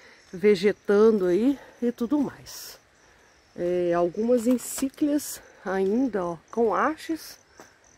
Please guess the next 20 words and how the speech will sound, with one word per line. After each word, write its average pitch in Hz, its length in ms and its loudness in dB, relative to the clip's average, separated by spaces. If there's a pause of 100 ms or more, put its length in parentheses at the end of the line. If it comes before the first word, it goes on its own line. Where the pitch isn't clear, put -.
(240)
tá - 80 -16
vendo? 285 320 -8 (240)
Pra 180 100 -12
colocar 185 360 -12
flor. 208 420 -6 (840)
Bem 208 200 -4
interessantes. - 960 -6 (720)
Aqui, 370 240 0
gente, 262 240 2
um 269 120 2
híbrido 226 520 -2 (240)
que 214 60 -4
eu 208 40 0
acho 214 160 -6
interessantíssimo 233 680 -4
com 240 180 -4
braçávula 233 680 -4 (520)
é 190 380 -2 (200)
Maikai 190 380 -2
Mayumi. 220 580 0